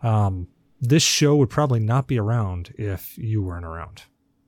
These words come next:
because there has been some definite dark times, and, uh, you definitely, you definitely kept things going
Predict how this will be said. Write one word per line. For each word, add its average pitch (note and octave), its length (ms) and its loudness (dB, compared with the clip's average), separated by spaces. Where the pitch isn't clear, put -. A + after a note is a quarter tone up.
because G#2+ 340 -4
there B2 200 2
has A2 120 0
been A#2 220 0
some G#2 480 -2
definite D3+ 500 0
dark B2+ 300 2
times, A2 680 0
and, A2 300 -2
uh, G2+ 320 -2
you B2+ 120 2
definitely, B2 540 0
you B2 160 0
definitely C3 320 2
kept - 480 -2
things C3 440 2
going A#2 460 0